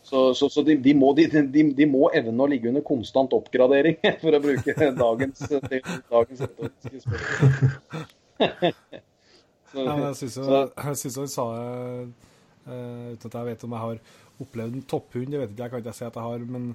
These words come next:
Speaker 2: eh, jeg synes Omi hadde med en Omar Trøen, eh, om, eh, det var ikke på, på løshundjakt, da, men han, han sa jo det at, eh, eh, at det var, han mente det var like langt mellom en, en, eh, en dårlig hund og en god hund, som det var mellom en god hund og en topphund.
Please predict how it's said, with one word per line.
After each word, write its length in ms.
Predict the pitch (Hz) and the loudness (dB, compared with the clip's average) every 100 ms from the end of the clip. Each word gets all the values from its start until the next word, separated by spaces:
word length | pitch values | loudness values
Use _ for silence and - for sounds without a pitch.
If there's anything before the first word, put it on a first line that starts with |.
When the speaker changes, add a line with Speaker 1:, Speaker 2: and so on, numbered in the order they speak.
| - _ _ _ | -14 _ _ _
Speaker 2:
eh, 80 | 127 | -14
jeg 160 | 123 | -12
synes 160 | 123 117 | -10 -10
Omi 240 | 127 113 123 | -10 -10 -8
hadde 140 | 127 113 | -8 -8
med 80 | 120 | -8
en 80 | 107 | -8
Omar 220 | 110 117 | -10 -8
Trøen, 320 | 120 123 135 | -8 -8 -8
eh, 460 | 135 131 123 123 123 | -8 -10 -10 -10 -10
om, 160 | 123 120 | -10 -12
eh, 220 | 120 117 117 | -12 -12 -12
det 100 | 123 | -10
var 160 | 120 117 | -10 -10
ikke 160 | 110 110 | -12 -12
på, 100 | 120 110 - _ _ _ | -12 -12 -14 _ _ _
på 80 | 131 | -8
løshundjakt, 560 | 127 113 104 110 123 | -8 -8 -10 -10 -10
da, 100 | - | -10
men 140 | 127 127 | -8 -8
han, 140 | 131 - 123 | -8 -10 -10
han 100 | 123 | -8
sa 100 | 135 | -8
jo 140 | 113 110 | -6 -6
det 100 | 110 | -8
at, 240 | 110 - 120 | -10 -12 -10
eh, 480 | 113 110 107 _ _ _ _ _ 120 | -8 -10 -14 _ _ _ _ _ -16
eh, 720 | 113 110 110 110 110 110 104 95 113 | -14 -14 -14 -14 -12 -10 -12 -12 -12
at 160 | 120 | -10
det 140 | 120 113 | -10 -8
var, 180 | 113 113 - | -8 -10 -12
han 180 | 120 120 | -10 -10
mente 140 | 120 | -8
det 20 | |
var 100 | 127 135 | -8 -8
like 180 | - | -8
langt 240 | 127 120 113 | -8 -10 -10
mellom 300 | 120 110 117 117 | -10 -8 -6 -6
en, 100 | 113 _ _ _ _ - | -8 _ _ _ _ -14
en, 160 | 120 117 120 | -10 -8 -8
eh, 560 | 120 117 117 113 113 - - | -8 -8 -8 -8 -10 -14 -12
en 160 | 120 | -8
dårlig 320 | 131 127 110 123 | -6 -6 -6 -6
hund 160 | 127 | -6
og 80 | 127 | -8
en 80 | 123 | -6
god 160 | 135 | -6
hund, 220 | 143 123 107 | -6 -8 -8
som 160 | 127 | -8
det 80 | 123 | -6
var 80 | 120 113 | -6 -6
mellom 180 | 110 | -4
en 120 | 117 113 | -6 -6
god 160 | 117 117 | -6 -6
hund 100 | 113 | -6
og 80 | 117 | -6
en 80 | 117 | -8
topphund. 320 | 123 117 127 | -8 -6 -8